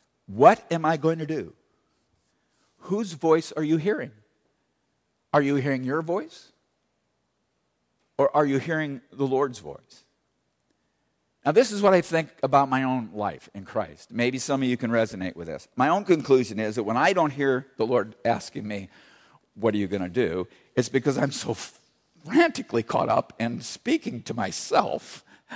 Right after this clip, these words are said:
I can't really hear him. And when I am at that point where I am so frantically caught up listening to myself that I don't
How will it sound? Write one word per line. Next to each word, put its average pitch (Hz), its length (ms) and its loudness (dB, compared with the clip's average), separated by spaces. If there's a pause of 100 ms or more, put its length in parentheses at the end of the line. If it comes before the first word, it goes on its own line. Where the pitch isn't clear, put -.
I - 160 -4
can't 220 380 -4
really 120 520 -2
hear 349 240 -4
him. 98 240 -8 (480)
And 175 280 2
when 226 220 0
I 247 160 2
am 196 340 -4
at 196 260 4
that 180 260 6
point 139 400 2 (220)
where 156 160 4
I 160 120 4
am 165 140 -2
so 151 220 0
frantically 180 1040 -2 (400)
caught 165 260 4
up 156 320 4 (120)
listening 165 380 0
to 151 60 -4
myself 165 480 2
that 135 120 -6
I 147 140 4
don't 139 240 0